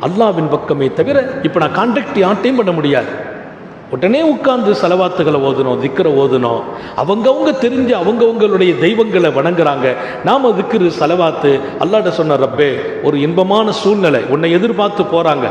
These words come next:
அவங்கவங்க தேவைகளை போறாங்க. யா அல்லாஹ், இது ஒரு சோதனை ஆக்கிடாதே, எங்க ஜனாசா கண்ணியமாகணும், ஜனாசா கண்ணியமாகணும், இது ஒரு சோதனை களமாயிடக்கூடாது." ஒரு பத்து நிமிஷம், பதினஞ்சு நிமிஷம்,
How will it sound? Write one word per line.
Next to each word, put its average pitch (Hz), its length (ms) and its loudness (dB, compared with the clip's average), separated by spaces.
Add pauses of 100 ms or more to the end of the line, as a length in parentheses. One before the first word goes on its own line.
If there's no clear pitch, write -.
அவங்கவங்க 233 580 0
தேவைகளை 190 500 0
போறாங்க. 135 380 0 (320)
யா - 20 -10
அல்லாஹ், 151 260 0
இது 139 180 0
ஒரு 127 120 0
சோதனை 175 440 0
ஆக்கிடாதே, 117 600 -2 (300)
எங்க 139 340 0
ஜனாசா 277 380 2
கண்ணியமாகணும், 175 880 0 (880)
ஜனாசா 233 500 2
கண்ணியமாகணும், 190 760 0 (480)
இது 147 140 0
ஒரு 156 120 2
சோதனை 240 480 2
களமாயிடக்கூடாது." 156 840 0 (380)
ஒரு 147 120 0
பத்து 175 380 -2
நிமிஷம், 196 440 0
பதினஞ்சு 160 340 0
நிமிஷம், 165 360 -2